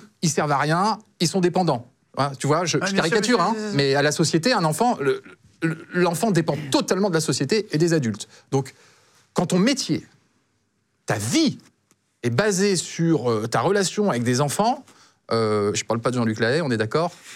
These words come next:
Speaker 1: Petite, euh, petite trait d'humour. Euh, quand, quand ton argent, quand tu gagnes tout,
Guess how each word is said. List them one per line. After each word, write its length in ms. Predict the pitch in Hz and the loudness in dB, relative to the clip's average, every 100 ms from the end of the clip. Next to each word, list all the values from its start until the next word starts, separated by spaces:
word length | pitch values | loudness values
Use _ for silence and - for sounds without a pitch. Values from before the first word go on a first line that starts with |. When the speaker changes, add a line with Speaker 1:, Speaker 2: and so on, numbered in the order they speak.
| - - | -20 -14
Speaker 1:
Petite, 240 | - 117 113 | -10 -4 0
euh, 340 | 104 98 104 117 _ _ _ _ _ _ _ - | 0 0 -4 -8 _ _ _ _ _ _ _ -12
petite 140 | 123 | -8
trait 100 | 120 | -4
d'humour. 220 | 113 139 - - - _ - | -2 -2 -6 -20 -20 _ -2
Euh, 300 | 120 117 117 - | 0 2 0 0
quand, 240 | 160 156 147 _ _ _ _ | 0 0 -4 _ _ _ _
quand 140 | - 165 | -4 0
ton 160 | 160 | 2
argent, 340 | 202 208 277 247 | 2 2 0 0
quand 120 | 143 | -2
tu 100 | 156 | 0
gagnes 160 | 170 | 0
tout, 120 | 160 | -2